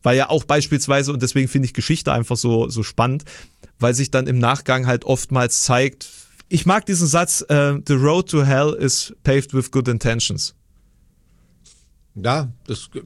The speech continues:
Speaker 2: Gegenteil von gut ist gut gemeint, ne, hat meine Oma immer gesagt.
Speaker 1: Hm. Ich, ich habe, äh, übrigens, ähm, noch ein anderes, ähm, historisches Thema mitgebracht, Mike.
Speaker 2: Oh ja, erzähl mal.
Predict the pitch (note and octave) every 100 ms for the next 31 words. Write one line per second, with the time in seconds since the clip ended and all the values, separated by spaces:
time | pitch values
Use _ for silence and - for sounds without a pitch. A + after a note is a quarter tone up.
0 | - - A#2 - C#3+ D3 C3 G#3+ D3 D3+
1 | B2 E3+ E3+ D3+ - F3 E3+ - C#3+ D#3
2 | E3+ A#2+ - - - A#2+ C#3+ C3 B2+ A#2+
3 | A#2 C3 A#2+ G#2 A2 G2+ G2 G#2 G#2+ G2
4 | - _ _ _ _ C#3+ C#3+ D3 D#3+ -
5 | _ _ _ _ _ _ _ _ D#3 -
6 | - - C#3+ C#3 C#3+ E3+ F#3 F3+ - D#3
7 | D3 C#3+ D3 D#3 E3 D#3+ D#3 - - C#3+
8 | C#3 C3+ D3 D3 C3+ C3+ D#3 F3+ C#3+ -
9 | - - _ _ _ _ - C3 B2 B2
10 | A#2+ C3 - D#3 C#3+ - - C#3+ B2+ A#2
11 | A2 A#2+ - - - A2 - - G#2+ G2+
12 | - _ _ - D3 F#3 A2+ D2+ D2 -
13 | F#2+ - G#2 F2 D2+